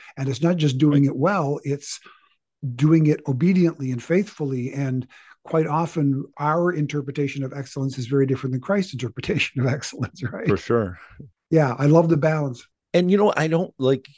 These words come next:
Speaker 2: I don't have any problems with growth. This is not an anti-growth
Speaker 1: Yeah.
Speaker 2: book. I'm not yelling at anybody because your big church is not, uh, meeting the needs. That, that's not what, what we're saying. We're saying that don't use that kind of measurement and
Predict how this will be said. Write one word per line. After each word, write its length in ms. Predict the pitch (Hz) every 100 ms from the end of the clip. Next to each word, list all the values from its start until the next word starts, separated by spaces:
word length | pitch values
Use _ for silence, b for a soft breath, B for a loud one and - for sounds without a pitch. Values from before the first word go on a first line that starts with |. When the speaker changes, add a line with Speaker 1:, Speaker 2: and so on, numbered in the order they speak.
| _
Speaker 2:
I 140 | 117 123
don't 240 | 147 -
have 180 | 110 131
any 120 | 131
problems 560 | 123 123 131 135 104 90
with 240 | 104 92
growth. 360 | 92 117 104 -
This 220 | 110 110
is 100 | 123 107
not 180 | 117
an 220 | 110 101 -
anti-growth 800 | 117 120 107 107 98 95 113 120
Speaker 1:
Yeah. 140 | 135
Speaker 2:
book. 240 | 98 90 -
I'm 140 | 104
not 220 | 107 117 107
yelling 460 | 98 110 123 110
at 60 | 104
anybody 400 | 107 101 104 101
because 360 | 92 107 98 - b b b b
your 180 | - 120
big 280 | 95 123 110
church 400 | - 107 95 -
is 180 | 98 85
not, 280 | 107 107 - _ -
uh, 160 | 87
meeting 380 | 113 117 113 101
the 120 | 98
needs. 320 | 101 110 90 -
That, 200 | 101 -
that's 240 | 107 -
not 220 | 110 107
what, 420 | 104 104 98 - -
what 240 | 104 107 101
we're 100 | 98
saying. 380 | - 135 98 b b b
We're 80 | -
saying 460 | - 131 139 107 95
that 280 | 104 101 - _ _ _ 101
don't 340 | 131 139 -
use 440 | 117 123 123 98
that 260 | 98 120 131
kind 260 | - 117 107
of 140 | 90
measurement 840 | 107 131 143 113 107 104 104 - _ _ _ _ 110
and 200 | 98